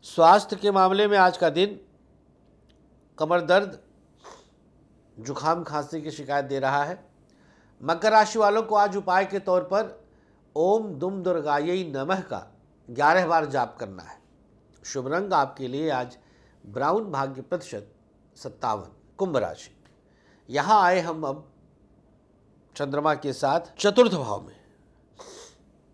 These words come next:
पढ़ाई बहुत अच्छी है, शिक्षा में लाभ के अवसर हैं। व्यापार की स्थिति को उतार चढ़ाव के साथ देखने का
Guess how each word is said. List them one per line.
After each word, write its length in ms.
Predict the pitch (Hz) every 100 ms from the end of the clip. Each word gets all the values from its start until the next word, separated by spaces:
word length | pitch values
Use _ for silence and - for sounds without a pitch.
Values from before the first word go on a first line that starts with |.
| _ _ _ _ _ _
पढ़ाई 240 | 139 156 190
बहुत 260 | 165 170 185
अच्छी 300 | 180 202 190
है, 220 | 214 - -
शिक्षा 380 | 135 135 160
में 120 | 156 156
लाभ 300 | 147 156 156
के 80 | 156
अवसर 300 | 139 165 151
हैं। 260 | 165 196 _ _ _ _ _ _ _ _ _ _ _ _ _ _ _ _ _ _ _
व्यापार 480 | 113 143 147 175 196
की 180 | 196 196
स्थिति 320 | - 185 196
को 140 | 180 180
उतार 280 | 165 165
चढ़ाव 320 | 160 143 147 151
के 100 | 147
साथ 380 | 143 147 147 139
देखने 380 | 127 123 139 143
का 380 | 139 117 92